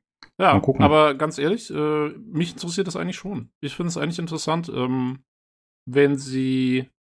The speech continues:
Speaker 1: sie haben doch auch mal dieses, äh, andere Spiel gemacht, was auch nicht so ganz so krass schwer war wie, wie Dark Souls. Wie hieß denn das? Bloodborne? Das auch
Speaker 2: Bloodborne, ja.
Speaker 1: Schon, ne? Ähm,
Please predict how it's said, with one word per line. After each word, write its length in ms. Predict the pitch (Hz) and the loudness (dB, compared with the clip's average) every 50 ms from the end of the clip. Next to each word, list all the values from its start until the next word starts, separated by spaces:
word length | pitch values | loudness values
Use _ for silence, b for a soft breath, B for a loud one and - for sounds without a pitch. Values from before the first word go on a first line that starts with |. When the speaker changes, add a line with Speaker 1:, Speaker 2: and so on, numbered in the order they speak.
| _ _ _ _ - - | _ _ _ _ -6 -2
Speaker 1:
sie 120 | 139 123 | 0 0
haben 120 | 147 185 | 2 2
doch 120 | 202 180 160 | 2 2 0
auch 240 | 160 156 147 - - | -2 -4 -4 0 2
mal 200 | 160 156 156 147 | 2 2 2 2
dieses, 420 | 151 151 151 151 147 - - - | -2 -4 -4 -4 -4 -4 -4 -4
äh, 200 | - 143 139 139 | -2 0 0 2
andere 340 | 139 147 160 170 170 165 156 | 2 0 0 0 0 -2 -2
Spiel 240 | - - - 156 147 | -4 -4 -2 -2 0
gemacht, 280 | 147 147 147 143 - - | 0 0 -2 -2 -2 -4
was 140 | 147 - | -4 -4
auch 120 | - 143 151 | -2 -2 -2
nicht 160 | 160 156 - | -2 -2 -2
so 500 | - - - 151 151 165 170 170 170 170 | -4 -2 0 4 4 6 6 6 4 2
ganz 280 | - - 131 147 165 - | 0 -2 -2 -2 -2 -4
so 120 | - 165 | -4 -6
krass 360 | 160 - - 139 139 139 - - | -6 -6 -6 -6 -6 -4 -4 -4
schwer 300 | - - 139 147 170 170 | -2 0 2 2 2 4
war 200 | 135 123 123 117 | 2 2 2 0
wie, 300 | 123 120 123 117 113 _ - | -2 -4 -4 -6 -8 _ -8
wie 100 | 135 123 | -8 -6
Dark 220 | - 123 123 123 | -6 -8 -8 -8
Souls. 200 | - - 135 120 | -6 -6 -6 -4
Wie 60 | - | -4
hieß 80 | 135 151 | -4 -4
denn 80 | 180 143 | -4 -4
das? 120 | 117 - | -6 -6
Bloodborne? 760 | _ - 131 123 139 143 - - 190 202 208 208 220 226 220 - _ _ _ - - - | _ -4 -2 0 0 -2 -2 -2 -2 -2 0 0 -2 -4 -4 -8 _ _ _ -14 0 4
Das 120 | - - | 4 6
auch 80 | 151 147 | 6 4
Speaker 2:
Bloodborne, 240 | 156 95 95 95 | 4 4 4 4
ja. 300 | 98 107 117 113 - - _ _ _ _ _ - | 4 2 0 -2 -6 -16 _ _ _ _ _ -6
Speaker 1:
Schon, 180 | - 151 139 | -4 -2 -2
ne? 120 | 123 143 139 _ _ _ _ _ _ _ _ _ - | -2 -4 -6 _ _ _ _ _ _ _ _ _ -4
Ähm, 640 | - 139 127 131 131 131 131 131 131 127 127 131 | 2 4 6 8 8 8 6 4 4 2 0 -4